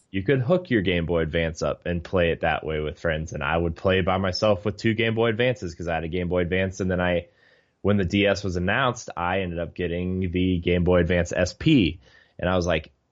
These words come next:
they were putting out the games like Nintendogs and Brain Age and, like, the games that weren't really,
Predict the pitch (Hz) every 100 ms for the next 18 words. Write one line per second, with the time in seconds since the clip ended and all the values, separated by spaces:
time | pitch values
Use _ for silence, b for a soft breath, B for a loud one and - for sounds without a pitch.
0 | _ _ _ _ _ _ _ _ _ _
1 | _ _ _ _ _ _ - 135 147 156
2 | 190 127 156 151 127 127 113 123 117 117
3 | 110 113 107 113 113 110 107 110 107 -
4 | 101 98 95 104 107 101 101 101 95 95
5 | - 90 87 85 85 - 98 95 - 117
6 | 123 131 131 113 117 - 98 101 113 107
7 | 107 107 104 98 95